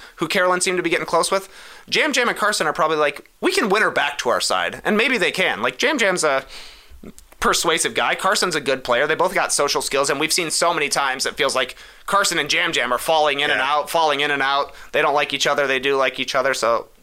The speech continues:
Speaker 1: they're probably thinking, "We can scramble and survive," but could come
Speaker 2: Well,
Speaker 1: back to bite 'em.
Speaker 2: they're definitely thinking that, and they might be wrong.
Speaker 1: They might be wrong.
Speaker 2: They might be wrong.
Speaker 1: Yep.
Speaker 2: Based on what we saw
Speaker 1: Yeah, that
Speaker 2: for,
Speaker 1: idol
Speaker 2: for
Speaker 1: has
Speaker 2: next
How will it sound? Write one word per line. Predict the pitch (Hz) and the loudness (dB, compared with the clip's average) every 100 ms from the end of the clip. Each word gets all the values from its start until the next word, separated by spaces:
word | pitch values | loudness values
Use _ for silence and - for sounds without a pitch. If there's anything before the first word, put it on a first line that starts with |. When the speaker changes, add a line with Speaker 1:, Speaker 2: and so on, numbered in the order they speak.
| _ - | _ -2
Speaker 1:
they're | 247 | -2
probably | - 160 135 | 0 0 0
thinking, | 131 120 | -2 -2
"We | 151 | -4
can | 110 | -4
scramble | - - 82 - - _ - | -4 -4 -6 -8 -12 _ -10
and | - | -6
survive," | 95 87 101 117 | -2 0 0 0
but | 143 160 - _ | -2 -2 -6 _
could | - 147 | -6 -2
come | 135 | 0
Speaker 2:
Well, | |
Speaker 1:
back | 131 107 | 0 -2
to | |
bite | - 98 | -2 -2
'em. | 117 - | -2 -4
Speaker 2:
they're | 110 113 | -2 0
definitely | 120 139 170 127 | 0 -2 -2 -4
thinking | 107 104 104 | -4 -4 -4
that, | 107 110 120 - | -2 -2 -2 -4
and | 117 113 113 107 - - - - - - - | -2 0 0 -4 -6 -6 -8 -14 -20 -20 -10
they | - 143 | -2 0
might | 202 | 2
be | 240 | 2
wrong. | 214 190 147 98 - - - - - - - | 2 2 0 -4 -18 -20 -20 -20 -20 -10 -2
Speaker 1:
They | 185 | 0
might | 262 | 2
be | 294 | 2
wrong. | 262 285 | 2 2
Speaker 2:
They | |
might | 302 - | 2 0
be | 160 | 2
wrong. | 143 110 90 | 2 0 -2
Speaker 1:
Yep. | - 160 - - - - | -2 -2 -2 -12 -12 -4
Speaker 2:
Based | 160 160 170 | 0 0 0
on | 156 | 0
what | 147 131 | 0 0
we | 127 | 0
saw | - 110 107 | -2 -2 0
Speaker 1:
Yeah, | 143 | 0
that | 127 175 | 2 2
Speaker 2:
for, | |
Speaker 1:
idol | 170 226 185 | 2 2 2
Speaker 2:
for | |
Speaker 1:
has | 170 | 0
Speaker 2:
next | 202 | 0